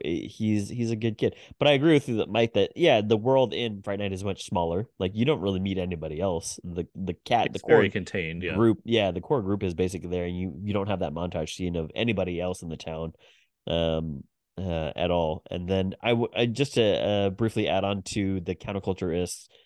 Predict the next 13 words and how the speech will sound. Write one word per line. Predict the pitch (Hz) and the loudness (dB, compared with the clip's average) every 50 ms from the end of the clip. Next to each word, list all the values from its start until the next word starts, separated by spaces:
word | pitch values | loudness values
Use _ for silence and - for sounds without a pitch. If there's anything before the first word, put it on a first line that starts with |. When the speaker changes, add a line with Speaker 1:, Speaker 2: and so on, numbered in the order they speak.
| _ _ _ _ _ - | _ _ _ _ _ -6
Speaker 1:
uh, | - 90 90 87 87 85 85 82 - | -4 -2 0 0 2 0 0 -2 -4
teenage | - - 113 101 98 95 95 92 82 - | -4 -2 0 2 4 4 2 2 0 -2
angst | - 87 92 92 92 | -4 -4 -4 -4 -6
stuff. | - - - - 90 85 85 - - | -10 -6 -2 0 0 0 0 -4 -10
I | 85 | -6
mean, | 104 110 110 107 107 104 104 101 - | -2 0 2 2 2 0 -2 -4 -8
their | - - - 107 110 113 120 123 123 | -12 -14 -14 -4 0 2 4 4 4
entire | 123 127 139 135 123 - 170 175 185 143 | 2 0 -2 -6 -2 2 4 4 4 4
den | 123 117 101 98 107 123 165 190 151 131 127 123 | 2 0 -2 0 2 2 2 2 0 -2 -4 -6
has, | 113 - 113 117 117 113 113 - _ | -6 -4 -2 0 0 -2 -2 -4 _
it | 120 135 147 | -2 0 0
has, | 156 156 165 170 165 | 2 2 0 0 0
like, | 170 170 165 - | 0 0 0 0